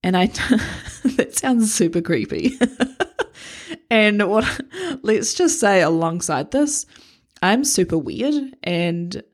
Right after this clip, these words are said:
uh, being here, listening to this podcast, being in this community, you are gonna get my weird.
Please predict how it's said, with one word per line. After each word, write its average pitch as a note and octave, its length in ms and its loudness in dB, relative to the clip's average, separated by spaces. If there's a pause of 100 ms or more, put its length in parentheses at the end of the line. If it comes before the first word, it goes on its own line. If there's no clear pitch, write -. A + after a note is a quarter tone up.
(300)
uh, F3+ 120 2 (140)
being B3 340 4
here, E3+ 420 0
listening G3 320 -2
to G#3 80 -8
this F3+ 140 -2
podcast, D#3 720 -2 (360)
being F#3 200 4
in G3 60 2
this F#3+ 140 0
community, D#3+ 420 0
you F#3 300 2
are A#3 140 2
gonna C4 300 2
get G#3 280 0
my D3+ 180 0
weird. - 400 -6